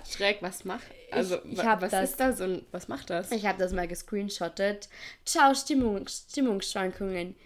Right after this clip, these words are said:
Speaker 2: Dein Pillenbuddy, die Pille für die Pille. Ausgewählte Vitamine und Mineralstoffe bei Einnahme von hormonellen Verhütungsmitteln.
Speaker 1: Also, du hast eine, die normale Pille zur Verhütung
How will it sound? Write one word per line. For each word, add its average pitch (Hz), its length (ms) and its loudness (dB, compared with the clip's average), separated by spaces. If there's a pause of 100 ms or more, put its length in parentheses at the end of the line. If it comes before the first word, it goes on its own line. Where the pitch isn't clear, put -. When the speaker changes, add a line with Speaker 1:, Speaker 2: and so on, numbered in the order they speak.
(120)
Speaker 2:
Dein 247 320 4
Pillenbuddy, 175 720 0
die 185 120 -12
Pille 311 340 -2
für 233 180 2
die 294 120 0
Pille. 208 460 2 (280)
Ausgewählte 254 680 2
Vitamine 214 480 -2
und - 80 -8
Mineralstoffe 190 800 -4
bei 269 120 -2
Einnahme 185 460 -2
von 202 260 -8
hormonellen 190 460 -6
Verhütungsmitteln. - 1000 -8 (800)
Speaker 1:
Also, 262 260 4 (300)
du 254 160 -6
hast 262 340 -4
eine, 254 360 4 (640)
die - 160 -2
normale 226 400 0
Pille 240 280 -4
zur 233 160 -8
Verhütung 269 600 -2